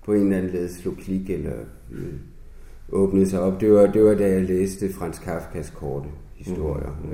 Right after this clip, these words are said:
Speaker 1: Øh, og, og også især måske hans debutbog, den der hedder Betragtning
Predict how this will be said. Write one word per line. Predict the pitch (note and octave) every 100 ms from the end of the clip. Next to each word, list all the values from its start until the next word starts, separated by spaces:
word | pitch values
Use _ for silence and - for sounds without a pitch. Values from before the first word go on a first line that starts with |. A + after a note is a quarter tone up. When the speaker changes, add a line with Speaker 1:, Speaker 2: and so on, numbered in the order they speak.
| D#2+
Speaker 1:
Øh, | D#2+ D2 - - - - - -
og, | - F#2
og | F2 D#2 F#2
også | A2 - -
især | D#2 G2+ A#2 G#2+
måske | F#2 - G2
hans | F#2 G2+ G2 - -
debutbog, | F#2+ G#2 G2 G2+ E2 D2+
den | F2
der | E2+
hedder | E2+ E2 D2+
Betragtning | E2 D#2+ F2+ F2 - D#2